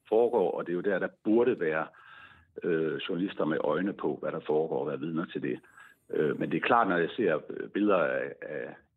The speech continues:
øh, gidslerne, der bliver, øh, dem, der er blevet frigivet,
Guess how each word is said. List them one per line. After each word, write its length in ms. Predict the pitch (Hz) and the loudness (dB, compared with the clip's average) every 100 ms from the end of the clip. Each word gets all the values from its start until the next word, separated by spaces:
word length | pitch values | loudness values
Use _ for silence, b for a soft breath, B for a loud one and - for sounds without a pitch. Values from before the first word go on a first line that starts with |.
| - | -20
øh, 140 | - - - - _ | -18 -16 -16 -16 _
gidslerne, 440 | 139 135 110 87 76 | -2 0 0 0 -2
der 120 | 69 | -4
bliver, 280 | - 78 65 - _ - | -4 -6 -6 -10 _ -12
øh, 240 | - - - _ | -10 -10 -12 _
dem, 140 | 82 | -4
der 80 | 85 | -2
er 60 | 76 | -2
blevet 180 | 78 80 | -4 -2
frigivet, 460 | 123 135 110 85 | 0 2 2 2